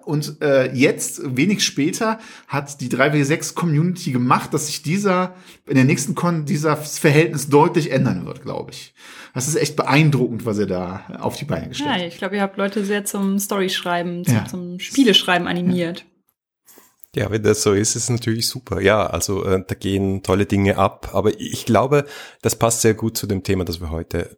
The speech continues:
Speaker 3: besprechen. Denn wir haben viel Aces in Space, über Aces in Space gesprochen, aber wir hatten nie eine echte Folge über Aces in Space und das müssen wir jetzt unbedingt nachholen.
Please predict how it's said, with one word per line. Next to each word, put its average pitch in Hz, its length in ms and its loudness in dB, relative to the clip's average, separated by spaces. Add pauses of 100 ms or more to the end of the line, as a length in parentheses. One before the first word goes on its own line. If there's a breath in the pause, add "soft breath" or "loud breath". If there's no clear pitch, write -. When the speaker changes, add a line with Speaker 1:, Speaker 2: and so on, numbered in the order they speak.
Speaker 3:
besprechen. 85 560 -2
Denn 87 300 2
wir 85 140 0
haben 92 340 -4 (300 soft breath)
viel 120 680 4 (240 loud breath)
Aces 127 360 2
in 98 100 2
Space, - 800 2 (560)
über 117 160 2
Aces 98 360 -4
in - 40 -20
Space - 420 -10
gesprochen, - 520 2
aber 90 180 -2
wir 87 100 -4
hatten 98 300 0 (100)
nie 110 240 4
eine 95 440 2
echte - 400 0
Folge 92 340 4
über 90 280 -2
Aces - 360 -8
in 95 60 -16
Space 131 320 2
und 107 100 -6
das - 140 -4
müssen 104 220 2
wir 98 80 2
jetzt 90 120 0
unbedingt 98 400 -4
nachholen. 101 720 4